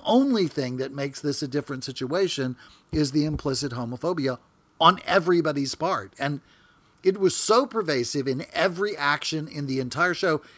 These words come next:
including the jury findings in both cases. The fact that the show itself, the documentary we were watching, didn't mention the homophobia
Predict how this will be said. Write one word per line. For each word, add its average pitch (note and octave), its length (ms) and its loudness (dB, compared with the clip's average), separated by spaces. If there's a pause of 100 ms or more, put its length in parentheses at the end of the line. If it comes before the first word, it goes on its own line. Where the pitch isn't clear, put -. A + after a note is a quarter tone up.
(120)
including F#3+ 720 -2
the D#3 80 0
jury G3 340 2
findings B2 640 -4
in B2+ 140 -4
both C#3 260 -2
cases. A#2 760 -4 (1600)
The F3 200 0
fact F#3+ 400 -2
that E3+ 160 -2
the D3+ 80 -2
show G3 340 4
itself, D#3 720 0
the C3 140 -2
documentary C#3+ 680 -2
we A#2+ 120 -2
were A#2+ 80 -2
watching, B2+ 500 -4 (320)
didn't F#3+ 420 6
mention B2 760 -4 (1000)
the D3+ 120 4
homophobia D3+ 920 -2